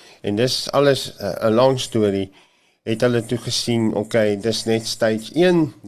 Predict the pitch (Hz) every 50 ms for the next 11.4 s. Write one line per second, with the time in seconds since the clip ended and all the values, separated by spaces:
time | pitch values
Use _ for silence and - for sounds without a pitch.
0 | 98 - - - - 85 90 90 - - 107 104 101 98 98 98 92 78 - _
1 | 104 101 98 101 98 - 101 98 101 98 - - 151 156 160 156 160 156 - -
2 | 131 113 127 131 131 123 - - - - - - 127 151 156 175 190 185 185 170
3 | 143 131 151 160 165 156 - - - - - - - - - - - - - _
4 | _ _ - - 160 175 170 175 143 - 147 - - 165 160 156 151 127 135 143
5 | 135 - - - 147 151 151 147 151 151 151 151 143 107 - 110 113 113 117 113
6 | 107 110 123 135 131 - 135 131 120 117 110 135 143 143 - - 131 120 127 117
7 | 113 113 113 120 127 131 127 123 - - 135 143 143 135 - - 135 131 - -
8 | 139 - - - 139 135 127 123 - - - - _ _ _ _ _ _ _ -
9 | _ - 110 107 127 131 127 - 131 123 127 135 135 113 107 120 120 117 117 117
10 | 113 - - 110 123 127 120 - 143 - - 135 127 117 - - 120 120 117 110
11 | - - - - - 120 -